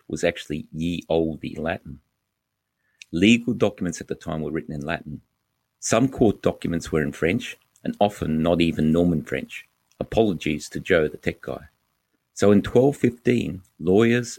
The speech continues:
and the church were doing the same thing as today by speaking in technical jargon or a foreign language. Keep the peasants bamboozled and in the dark, in other words.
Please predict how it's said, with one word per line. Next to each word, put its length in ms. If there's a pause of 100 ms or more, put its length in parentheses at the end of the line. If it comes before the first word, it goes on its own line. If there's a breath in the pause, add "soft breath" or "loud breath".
and 200
the 60
church 580
were 100
doing 240
the 80
same 360
thing 260
as 160
today 460 (320)
by 100
speaking 500
in 160
technical 500
jargon 420 (320)
or 100
a 60
foreign 340
language. 400 (680 loud breath)
Keep 400
the 100
peasants 480
bamboozled 760
and 160
in 120
the 80
dark, 400
in 80
other 160
words. 440